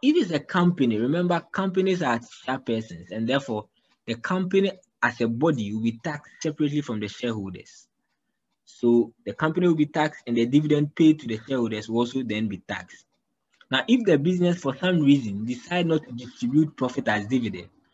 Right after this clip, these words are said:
the Commissioner General will deem if portions of the profit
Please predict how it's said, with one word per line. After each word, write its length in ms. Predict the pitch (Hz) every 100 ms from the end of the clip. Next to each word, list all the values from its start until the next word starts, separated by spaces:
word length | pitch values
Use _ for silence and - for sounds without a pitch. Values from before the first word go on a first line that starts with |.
| _ _
the 100 | 127
Commissioner 520 | 123 143 208 202 220
General 560 | 170 - 156 117 98 101 - _ _ _ _ _ _ _ _ -
will 180 | 147 143
deem 420 | 135 208 220 196 226
if 240 | 226 -
portions 560 | 190 185 185 190 180 147
of 200 | 120 117
the 240 | 113 104 - _ _ _ _ _ _ _ _
profit 420 | - 180 185 104